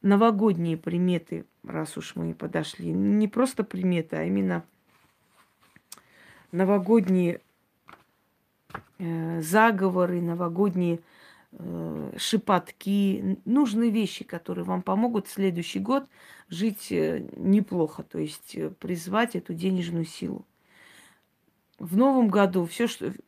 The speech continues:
чем вы будете встречать, э, Новый год, например, шампанским или вином, или что вы будете пить, киньте туда монету, ну, помойте монету, почистите, естественно,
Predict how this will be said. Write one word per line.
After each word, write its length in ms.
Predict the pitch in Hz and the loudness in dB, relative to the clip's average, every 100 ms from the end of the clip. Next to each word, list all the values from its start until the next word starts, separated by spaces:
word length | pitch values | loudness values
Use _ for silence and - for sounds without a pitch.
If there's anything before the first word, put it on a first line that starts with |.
| - - | -20 -6
чем 260 | 202 190 | 0 4
вы 100 | 190 | 2
будете 440 | 175 202 175 - 165 | 2 0 -2 -6 -6
встречать, 640 | - 190 180 185 165 - | -4 -6 -2 -2 -2 -4
э, 280 | 175 165 170 | -6 -4 -4
Новый 360 | 175 175 170 175 | -2 -2 -2 -2
год, 300 | 233 269 196 | 0 -2 -4
например, 380 | - 175 165 | -8 -4 -6
шампанским 920 | - 180 170 240 254 240 - 202 175 | -4 -8 -4 0 0 -2 -6 -4 -4
или 280 | 165 160 160 _ - - - _ | -2 -4 -4 _ -20 -20 -20 _
вином, 680 | - 151 180 185 220 240 202 | -12 -2 2 4 4 4 4
или 340 | 175 175 170 170 | 2 0 -2 -4
что 240 | - 190 | -4 -4
вы 120 | 170 | -4
будете 360 | 165 170 165 170 | -4 -6 -6 -8
пить, 380 | - 269 269 _ _ _ _ _ _ - | -2 -2 -2 _ _ _ _ _ _ 0
киньте 360 | 269 247 226 | 2 4 0
туда 300 | - 190 196 | -2 2 2
монету, 640 | 190 208 240 285 294 165 - _ | 4 4 4 4 2 -4 -4 _
ну, 100 | 196 | -4
помойте 520 | 190 240 220 175 165 165 | 4 6 6 4 2 0
монету, 460 | 175 220 269 190 | 2 2 2 -2
почистите, 720 | 180 165 - 269 - 185 175 | -6 -6 -2 -2 -2 -8 -8
естественно, 480 | 165 - - - | -8 -6 -8 -8